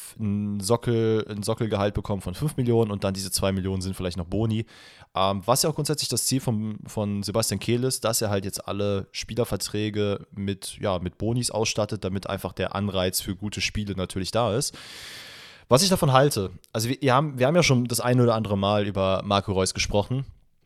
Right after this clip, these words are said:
und, äh, wir müssen ja jetzt nicht einen Riesenfass daraus aufmachen, wie krass er als Legende von Borussia Dortmund fungiert und was er auch für die Stadt bedeutet, generell als Aushängeschild für den Verein,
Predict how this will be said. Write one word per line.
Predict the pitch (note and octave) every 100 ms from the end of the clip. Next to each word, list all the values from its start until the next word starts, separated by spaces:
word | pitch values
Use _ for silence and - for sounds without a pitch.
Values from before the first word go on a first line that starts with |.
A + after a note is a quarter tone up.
| _ _ -
und, | - G#2+ G#2 G2
äh, | A2 G#2 G#2 G#2+ G#2 G#2
wir | G#2+
müssen | G#2 A2+ B2
ja | G#2+
jetzt | G#2 A2+
nicht | -
einen | G#2
Riesenfass | G#2 G#2+ A2
daraus | - G2 G2 F#2+ -
aufmachen, | G#2 G2+ G#2 F#2+ F#2+ F#2 F#2
wie | G#2 G#2 G2 F#2+
krass | - G2+ - -
er | G2+ F#2+
als | G2 -
Legende | G2 G2+ G2
von | F#2+ F#2+
Borussia | F#2 F#2
Dortmund | E2+ A#2 G#2+
fungiert | - G2 F#2 G2 F#2+ F2+
und | G2+ G2 F#2
was | G2+ G2+
er | F#2+
auch | G2
für | G2
die | G#2
Stadt | - B2 -
bedeutet, | G2+ G2+ G2 - F#2 -
generell | G#2 G#2 G2
als | F#2 G2
Aushängeschild | - A2+ G#2 G2 - G2+
für | - C#3
den | B2
Verein, | A2 G#2+ G2 G2+ G2+